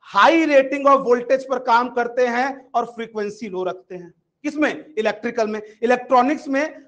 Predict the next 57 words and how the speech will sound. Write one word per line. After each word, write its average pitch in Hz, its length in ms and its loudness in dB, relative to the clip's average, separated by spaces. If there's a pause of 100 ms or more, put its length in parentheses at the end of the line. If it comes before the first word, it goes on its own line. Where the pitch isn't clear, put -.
हम 233 140 -2
लोग 269 120 4
भैया 262 200 4
हाई 247 280 4
frequency 277 540 -4
पे 269 100 -6
काम 262 280 2
करते 269 260 2
हैं 277 420 0
और 226 320 -2
कम 240 140 4
voltage 214 400 -2
पे 208 60 -12
काम 202 220 -4
करते 196 280 -12
हैं। 190 60 -18
Frequency 277 680 -2
हाई 285 220 2
होती 285 300 2
है, 285 380 0
voltage 220 380 2
कम 226 160 0
होता 214 300 -2
है। 208 340 -2
Electrical 254 420 0
में 277 100 0
voltage 233 420 0
हाई 254 220 4
होता 285 300 6
है, 254 60 6
frequency 220 560 -4
कम 233 160 0
होता 214 220 0
है। 214 280 -4
यही 277 140 4
सब 277 260 2
जोड़ 262 220 6
जाड़ 254 160 6
के 247 120 2
बोल 233 220 4
देते 247 200 -2
थे 247 60 0
भैया, 233 180 0
उससे 226 180 -4
वजह 214 100 -4
से, 214 80 -6
"हाँ 180 320 0
भैया, 208 460 -2 (280)
number 202 280 -2
मिल 208 180 -6
जाएगा।" 196 360 -2 (160)
ये 240 140 -2
किया 262 260 2
होगा 285 180 4
आप 277 160 4
लोगों 269 200 4
ने, 269 100 -4